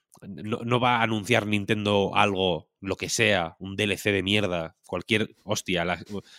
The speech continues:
un personaje del puto Mario Tennis, ¿sabes? Lo que sea. Na-, no, no va a haber ningún anuncio que no, que no es-, llegue directamente al consumidor. No hace falta que pase ni por Polygon, ¿sabes? Ni por, ni por Vandal.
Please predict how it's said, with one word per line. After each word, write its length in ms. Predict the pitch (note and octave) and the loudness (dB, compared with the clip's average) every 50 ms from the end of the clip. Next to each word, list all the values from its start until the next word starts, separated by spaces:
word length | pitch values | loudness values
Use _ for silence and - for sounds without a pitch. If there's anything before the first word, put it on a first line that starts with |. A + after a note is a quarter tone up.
| - _ - | -18 _ -10
un 180 | G2+ G2 F#2 | -10 -8 -4
personaje 540 | - A#2+ A2 G2 - G2+ G2+ A2+ B2+ - C3 | 0 0 0 0 2 2 2 4 4 6 6
del 180 | A#2+ A2+ G#2 - | 6 4 4 2
puto 300 | - A2+ A#2 A#2+ A#2+ A2+ | 0 0 2 4 4 6
Mario 260 | A2 A2+ A#2 A2+ G2 | 6 6 6 6 6
Tennis, 460 | - G#2+ G2+ F#2 E2 D#2+ - - - _ - | 4 2 0 0 -2 -6 -8 -14 -16 _ -2
¿sabes? 180 | G2 G2+ G#2 | -2 0 0
Lo 80 | F#2+ F2 | 0 0
que 100 | F2+ F2 | -2 -2
sea. 320 | - - A2+ G#2 E2+ D#2+ F2+ | -2 0 0 0 0 -2 -4
Na-, 200 | F#2+ F#2 G2+ F#2+ | -4 -4 -4 -4
no, 220 | F#2+ G2+ G2+ - _ - - - - - _ - | -4 -6 -6 -6 _ -18 -20 -20 -20 -20 _ -2
no 120 | G#2 A2+ | 2 4
va 60 | A#2+ | 4
a 20 | B2 | 6
haber 140 | B2+ B2 | 4 4
ningún 240 | A#2 A#2 A2 A#2+ B2+ | 2 0 -2 -2 -2
anuncio 500 | A2+ A2+ B2+ C3 B2+ - D3 C#3+ D3+ - - _ _ _ _ _ _ _ _ - | 0 0 0 0 2 2 2 2 2 0 -4 _ _ _ _ _ _ _ _ 0
que 140 | - A2 G2+ | 0 2 4
no, 200 | A2+ A#2+ B2 C3+ - - | 4 4 2 2 0 -2
que 120 | - G#2+ G#2 | -2 0 0
no 100 | G2+ A#2 | 0 0
es-, 180 | A2+ - - - | -2 -4 -8 -8
llegue 300 | A2 G#2+ A2 A#2+ B2+ C3 | -2 2 4 4 6 6
directamente 560 | B2 A2 A2+ A2+ - - A2 A#2 A#2+ B2 A#2+ | 6 6 4 4 2 0 0 0 0 0 0
al 100 | B2 G#2+ | 0 0
consumidor. 580 | - G#2 F#2+ E2 - F#2+ F2 F2 F#2+ F#2 D#2+ D#2 | -2 -4 -6 -6 -6 -6 -2 0 0 0 -2 -2
No 80 | F#2 F#2 | -4 -4
hace 100 | G2 G2 | -2 -2
falta 160 | A2 G#2 G#2 | -2 -2 -2
que 80 | G2 | -4
pase 180 | G2 - G2+ A2+ | -2 -2 -4 -2
ni 120 | G#2 F#2+ | -2 -4
por 180 | E2 F#2+ F2 - | -2 -4 -4 -2
Polygon, 460 | - G2 F#2 F2 D#2 D#2+ D#2 E2+ - _ _ _ _ _ | 0 0 0 0 -2 -6 -8 -10 -12 _ _ _ _ _
¿sabes? 240 | - F#2+ A2 B2+ | -4 -2 -2 0
Ni 120 | G#2+ G2 F#2 | 0 0 0
por, 560 | F2 F2 E2+ E2+ F2 F2 F2 E2+ D#2 D#2+ D2+ | 0 0 0 2 2 0 0 -2 -4 -8 -12
ni 320 | E2+ F2 D#2+ D#2 F2+ F#2+ | -12 -14 -14 -14 -12 -12
por 180 | F#2 - E2+ D#2 | -8 -8 -8 -6
Vandal. 360 | E2+ F2+ F2 D#2+ D2 D2+ D2+ | -6 -6 -8 -8 -12 -16 -18